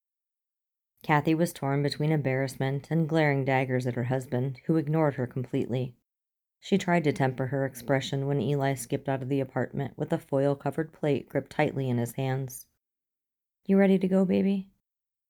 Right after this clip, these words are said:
"I wanted to play with Noah." "Not today. We have to head home." Kathy took the plate from him, then held her hand out to him.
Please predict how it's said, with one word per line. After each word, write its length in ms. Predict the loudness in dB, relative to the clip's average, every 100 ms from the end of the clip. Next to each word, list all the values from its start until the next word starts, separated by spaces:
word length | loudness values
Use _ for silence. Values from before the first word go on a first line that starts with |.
| _ _ _ 0
"I 80 | 4
wanted 300 | 6 6 6
to 60 | 2
play 220 | 2 0
with 200 | 0 -2
Noah." 500 | 0 0 -2 -4 -8 _ _ _ _ _ _ _ _ _ _ _
"Not 240 | 4 4 2
today. 360 | -4 -2 -4 -10 _ 4
We 140 | 6
have 180 | 6 2
to 80 | -4
head 160 | -4
home." 380 | -4 -4 -4 -6 _ _ _ _ _ _ _ _ _ _ _ _ _ _ _ _ _ _ _ _
Kathy 320 | 0 0 2 -2
took 220 | -4 -6
the 60 |
plate 280 | -4 -2 -2
from 160 | -4 -4
him, 320 | -2 -4 -6 _ -8
then 300 | 0 2 2
held 280 | 2 0 0
her 120 | -8
hand 300 | -2 -2 0
out 160 | -4 -4
to 160 | -4
him. 220 | -2 -4